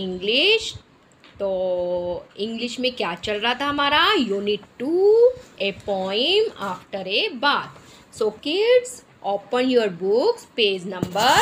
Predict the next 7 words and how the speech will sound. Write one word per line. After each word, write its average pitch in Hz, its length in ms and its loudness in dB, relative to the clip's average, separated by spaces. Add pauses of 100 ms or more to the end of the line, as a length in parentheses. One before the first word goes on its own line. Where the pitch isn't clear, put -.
(140)
sixteen. - 580 0 (220)
After - 420 0
a 202 300 2 (180)
bath, 208 440 0
नहाने 190 520 -4 (140)
के 254 240 2 (160)
बाद। 165 360 -2